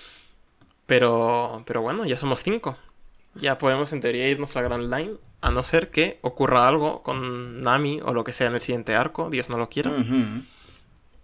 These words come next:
Speaker 1: Pero
Speaker 2: Está guay, a mí me ha, me ha gustado, ¿eh? Me ha, este está... Es verdad lo que decías tú, que como que el anterior era como el arco que tenía el menos, que menos gustaba.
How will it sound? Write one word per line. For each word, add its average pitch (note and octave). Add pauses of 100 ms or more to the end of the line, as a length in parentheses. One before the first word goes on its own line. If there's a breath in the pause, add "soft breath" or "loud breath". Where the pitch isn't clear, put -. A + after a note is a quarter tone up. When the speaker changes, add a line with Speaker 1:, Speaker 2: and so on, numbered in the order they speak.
(960)
Speaker 1:
Pero C3+
Speaker 2:
Está C3+
guay, G2
a G#2+
mí C3+
me E3
ha, D#3+
me C#3+
ha D3
gustado, B2+
¿eh? D#3+
Me B2
ha, B2
este B2+
está... B2+ (260)
Es B2+
verdad D3+
lo D3+
que C#3+
decías C3
tú, C3+
que B2+
como A#2+
que A2+
el G#2+
anterior A2+
era A2+
como A2
el G#2+
arco A2+
que G#2 (680)
tenía G2+
el F#2+
menos, G2+ (160)
que A2
menos A2+
gustaba. A#2